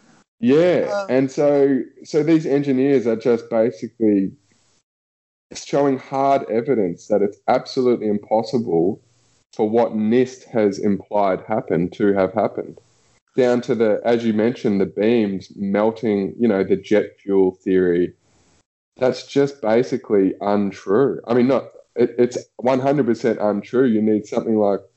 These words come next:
Speaker 1: a thousand more degrees of what can be generated through jet fuel in order to melt those steel beams.
Speaker 2: And in addition to that,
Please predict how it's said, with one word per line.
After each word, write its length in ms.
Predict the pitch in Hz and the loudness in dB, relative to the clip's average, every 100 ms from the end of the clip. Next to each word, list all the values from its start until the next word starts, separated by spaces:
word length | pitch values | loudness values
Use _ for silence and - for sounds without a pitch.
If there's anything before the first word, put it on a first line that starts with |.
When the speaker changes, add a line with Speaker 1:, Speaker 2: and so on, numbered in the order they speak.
| _ _ - _ _ 113 | _ _ -20 _ _ -8
Speaker 1:
a 80 | |
thousand 520 | 110 120 113 120 117 107 | -6 0 0 0 -2 0
more 180 | 107 101 | 0 -2
degrees 540 | 101 104 104 107 101 | -4 -2 0 0 0
of 100 | 95 | -2
what 220 | 101 - | -2 -2
can 120 | - | -2
be 120 | 98 95 | -2 0
generated 600 | 92 101 101 95 90 - | 0 0 0 0 -2 -2
through 140 | 95 87 | -4 0
jet 220 | 98 - - | 0 -2 -4
fuel 280 | - 95 87 | 0 0 2
in 100 | 90 | 0
order 200 | 101 95 | 0 0
to 140 | 92 95 | -2 -4
melt 340 | 95 107 - | 0 0 0
those 280 | 101 95 - | 0 0 -2
steel 240 | - 98 95 | -2 0 2
beams. 1040 | 110 143 - - - - - - - - - - - _ - | 0 0 -2 -6 -18 -20 -20 -20 -20 -20 -20 -20 -20 _ -4
Speaker 2:
And 160 | 185 175 | 0 0
in 120 | 165 | 0
addition 540 | 156 160 240 - 190 | 0 0 0 0 -4
to 140 | 156 143 | -2 -2
that, 320 | 135 120 131 | -2 -4 -6